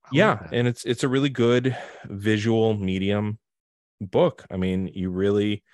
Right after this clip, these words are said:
Speaker 2: you get the tone of voice of what people are speaking in by the pictures.
Speaker 1: Okay.
Speaker 2: And I, I like that a lot. And also you can see the deprivation that he describes in his book.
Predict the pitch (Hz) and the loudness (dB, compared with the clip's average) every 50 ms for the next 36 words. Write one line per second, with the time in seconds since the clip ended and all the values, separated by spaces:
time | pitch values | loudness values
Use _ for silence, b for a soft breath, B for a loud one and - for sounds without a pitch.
0 | b b b b b b b b b - - 101 113 113 107 - - 127 143 - | b b b b b b b b b -8 -4 -2 -2 -2 0 0 2 2 2 2
1 | 175 147 123 - - - - 127 131 127 117 95 80 80 85 90 101 120 147 156 | 0 -4 -6 -6 -6 -4 -2 0 0 0 0 -2 -2 -4 -2 0 0 0 0 -2
2 | - - - - - _ - 101 98 104 107 104 - - - - - 123 110 - | -4 -8 -12 -14 -16 _ -8 -8 -6 -4 -2 -4 -4 -4 -6 -10 -8 -6 -4 -2
3 | 120 113 107 101 92 - - - - 113 117 117 - 135 135 135 143 156 165 165 | -2 0 0 0 -2 -4 -6 -8 -6 -6 -6 -4 -6 -6 -4 -4 -2 -2 -4 -4
4 | 160 - _ _ _ _ _ - 101 95 101 110 107 98 98 92 - - 92 85 | -8 -12 _ _ _ _ _ -8 -6 -4 -2 -2 -2 -2 -4 -6 -8 -8 -10 -10
5 | - - - - - - - - - _ _ _ _ _ _ _ _ _ _ _ | -10 -12 -14 -14 -14 -16 -18 -20 -20 _ _ _ _ _ _ _ _ _ _ _
6 | _ _ - 135 135 - 143 139 151 - _ _ _ _ _ _ - 98 92 95 | _ _ -8 -8 -6 -4 -2 -2 -2 -4 _ _ _ _ _ _ -4 -2 0 0
7 | 98 98 98 95 95 - - 98 95 98 98 95 90 - 98 87 87 85 78 80 | 0 0 0 -2 -2 -2 -2 -2 0 2 0 0 0 0 -2 0 0 -2 -4 -6
8 | 78 71 - - - - 101 101 107 110 117 123 - - 139 127 123 123 127 127 | -10 -12 -14 -14 -10 -4 -2 0 2 2 0 0 2 2 2 2 2 2 0 0
9 | - 143 117 101 - - - - 175 180 185 185 139 135 110 110 98 - 98 87 | 0 -2 -2 -2 -4 -6 -6 -2 0 2 2 2 0 0 0 0 0 0 -2 -2
10 | 87 85 78 - 90 87 82 73 - 98 - 104 90 78 - 85 - - - 95 | -2 -2 -2 -4 -6 -4 -4 -4 -6 -8 -8 -8 -8 -8 -8 -10 -12 -8 -6 -4
11 | 90 87 85 80 78 78 80 76 69 - - _ - - - _ _ | -2 -2 -4 -6 -8 -10 -12 -12 -14 -16 -18 _ -20 -20 -20 _ _